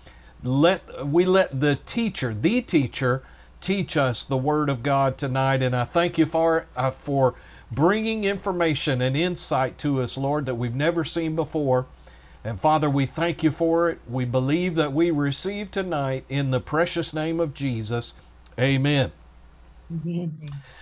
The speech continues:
Speaker 1: All right, let's go to First Corinthians chapter twelve and verse one. This is week number three in our, uh, series on the Holy Spirit, and, um, I am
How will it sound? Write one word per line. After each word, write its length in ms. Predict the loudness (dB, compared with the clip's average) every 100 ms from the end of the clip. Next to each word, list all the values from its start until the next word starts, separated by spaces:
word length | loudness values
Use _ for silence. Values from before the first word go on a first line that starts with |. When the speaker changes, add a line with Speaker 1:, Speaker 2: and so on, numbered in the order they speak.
| -4
Speaker 1:
All 100 | 2
right, 200 | 6 6
let's 180 | 6 4
go 160 | 6 4
to 60 |
First 300 | 4 2 2
Corinthians 560 | 0 0 2 0 0 -2
chapter 380 | 0 0 0 -4
twelve 460 | 2 6 8 6
and 140 | 4 2
verse 280 | 2 2 0
one. 440 | 2 4 2 0 -8 -20 -20 -20 -20 -2
This 240 | 2 4
is 120 | 4 2
week 360 | 2 2 -4
number 360 | -2 0 0 -2
three 680 | -2 -2 0 2 2 -2 -4
in 180 | -4 -2
our, 420 | 0 2 2 2
uh, 280 | 2 2 0
series 600 | 0 0 4 4 2 2
on 180 | 2 4
the 120 | 2
Holy 280 | 2 2 2
Spirit, 560 | 0 2 2 4 0 -6 -20 -20 -20 -20 -4
and, 520 | 0 2 2 2 2
um, 360 | 4 6 4 -2 -14 -20 -14 -4
I 260 | 4 4 4
am 360 | 2 0 -2